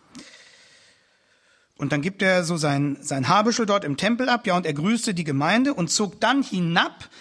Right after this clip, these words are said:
also wieder hinab von Jerusalem nach Antiochia. Das ist also jetzt gegen Norden an der Küste.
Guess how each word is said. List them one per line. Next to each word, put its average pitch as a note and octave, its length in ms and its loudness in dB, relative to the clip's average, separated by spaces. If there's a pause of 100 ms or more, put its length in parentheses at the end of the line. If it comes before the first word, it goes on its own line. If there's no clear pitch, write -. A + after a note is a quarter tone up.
(180)
also D#3 160 -6
wieder G3 140 -2
hinab F3+ 580 -2
von G#3 340 -2
Jerusalem G#3 640 -4
nach G3 200 0
Antiochia. F#3+ 800 -2 (260)
Das E3+ 140 -6
ist G#3 40 -4
also G3+ 180 0
jetzt G#3+ 280 -6
gegen G#3 280 0
Norden A3+ 400 4
an E3+ 160 0
der E3+ 120 2
Küste. - 540 -4